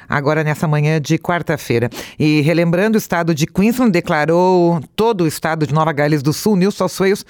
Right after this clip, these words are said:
e Canberra, o A C T, o território da capital australiana, como hotspots, como focos infecciosos do covid dezenove, e vai fechar a divisa do estado com New South Wales e Canberra,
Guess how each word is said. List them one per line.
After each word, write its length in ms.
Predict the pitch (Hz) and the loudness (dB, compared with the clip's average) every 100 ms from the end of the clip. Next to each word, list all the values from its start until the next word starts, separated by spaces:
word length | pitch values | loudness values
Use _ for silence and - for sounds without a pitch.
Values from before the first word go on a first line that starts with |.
| - - | -12 -2
e 140 | 262 | -2
Canberra, 680 | 285 233 160 180 254 302 294 | 0 0 0 0 0 0 0
o 240 | 151 151 | 0 2
A 120 | 156 151 | 2 0
C 140 | - | -2
T, 260 | - 233 311 | -2 -2 0
o 60 | |
território 560 | 240 120 123 - 143 143 | 0 -2 -2 0 0 0
da 100 | 127 | -2
capital 500 | - 139 - 151 151 - - - | -6 -6 -6 -6 -6 -10 -14 -4
australiana, 600 | 131 - 151 151 214 226 - - | -4 -2 -2 0 0 -2 -6 -4
como 220 | 190 185 | -2 0
hotspots, 760 | 165 220 269 - 214 262 - - - | 0 0 -2 -2 -2 -2 -4 -16 -10
como 500 | - 156 156 151 151 | -2 0 2 2 0
focos 540 | 143 - 208 208 185 - | 0 0 0 0 -6 -2
infecciosos 760 | 214 - 190 - 175 175 139 - - - - | -2 -2 -4 -2 -2 -2 -6 -14 -18 -18 -4
do 360 | 127 151 143 139 | 0 2 2 2
covid 320 | - 123 156 | 0 0 -2
dezenove, 640 | 113 120 143 151 208 240 254 - - | -2 -2 0 2 0 0 -4 -8 -4
e 80 | - | -2
vai 300 | 139 175 202 | 0 0 -2
fechar 680 | - - 240 - - 214 226 | -2 -2 -2 0 -2 0 2
a 60 | |
divisa 560 | 175 160 139 143 208 220 | 2 0 0 2 2 0
do 100 | 151 | 0
estado 540 | 151 - 151 214 208 - | -4 -2 -2 0 -2 -4
com 420 | - 180 262 320 302 _ | -2 2 2 0 -8 _
New 140 | - 135 | -4 -2
South 200 | - 151 | -2 -2
Wales 320 | 147 165 185 131 | 0 2 2 0
e 240 | 202 202 | 0 0
Canberra, 500 | - 160 156 160 208 | -2 -2 0 0 -2